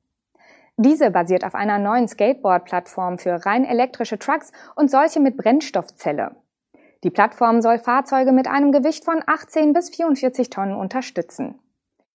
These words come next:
Der ebenfalls für die Straße zugelassene H two Racing Truck kombiniert als Allradmodell zwei E-Motoren mit je dreihundert K W Leistung.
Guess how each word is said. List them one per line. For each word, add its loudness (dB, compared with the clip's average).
Der 4
ebenfalls 0
für -4
die -2
Straße -2
zugelassene 0
H -2
two -2
Racing 2
Truck -4
kombiniert 2
als 0
Allradmodell -2
zwei -2
E-Motoren 2
mit -2
je 2
dreihundert 2
K -4
W -4
Leistung. -8